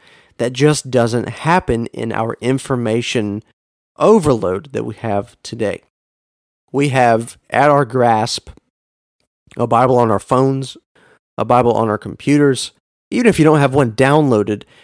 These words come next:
there are hundreds and thousands of websites where you can just pull up the Bible almost at the blink of an eye. An unheard of technological innovation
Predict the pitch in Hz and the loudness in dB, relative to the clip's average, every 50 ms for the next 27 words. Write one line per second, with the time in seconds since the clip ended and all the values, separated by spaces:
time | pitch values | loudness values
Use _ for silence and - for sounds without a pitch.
0 | _ _ _ - 127 143 160 156 110 120 139 135 127 120 - - - 156 170 175 | _ _ _ 0 2 4 4 4 2 2 2 4 2 2 -2 -2 -2 0 2 4
1 | 170 151 139 127 117 - - - 120 120 117 117 - - - - - 135 143 160 | 4 4 4 2 -4 -8 -6 -4 -4 -4 -4 -4 -8 -14 -8 -4 -2 0 2 4
2 | 175 190 185 147 131 120 104 104 110 127 - - 113 120 117 123 123 120 131 139 | 4 2 2 0 -2 -4 -4 -6 -8 -12 -8 -4 -4 -4 -4 -6 -6 -2 0 0
3 | 151 151 - - - 120 98 104 - - - - 131 123 127 139 139 123 123 110 | 0 0 -4 -6 -4 -2 -2 -2 -4 -6 -12 -14 -12 -8 -4 -4 -4 -2 -4 -6
4 | - - - 151 147 143 - - - 113 117 123 135 135 135 120 120 117 110 - | -8 -4 -2 0 0 0 -2 -2 -6 -6 -2 2 2 2 4 2 2 0 0 0
5 | - 131 151 160 156 147 - - 113 110 107 - 117 117 113 113 110 - - 110 | -2 -2 0 0 0 -2 -2 -6 -8 -8 -8 -6 -2 -2 -2 -2 -4 -6 -4 -2
6 | 110 107 104 - - _ - 104 98 - - - 120 127 123 113 90 113 - - | -2 -2 -2 -4 -8 _ -8 -8 -8 -8 -6 -2 0 2 2 0 0 -4 -8 -14
7 | - - _ _ _ _ _ - 127 127 - _ - 143 143 147 147 139 123 117 | -20 -20 _ _ _ _ _ -4 -4 -4 -4 _ -2 0 2 2 2 0 -2 -6
8 | - _ _ _ - - - - 180 208 226 214 214 202 156 110 110 110 101 95 | -8 _ _ _ -20 -20 -4 2 4 6 6 8 6 6 4 4 2 2 2 0
9 | - - - _ _ _ _ - - 151 135 123 104 123 127 123 123 123 117 - | -2 -8 -20 _ _ _ _ -6 -6 -4 -4 -4 -4 0 2 2 2 2 0 -4
10 | - 120 117 113 - - 123 123 110 101 123 120 113 120 - - 113 101 101 | -6 -6 -6 -6 -6 -6 -4 -4 -4 -2 -2 -2 -2 -2 -4 -6 -8 -8 -8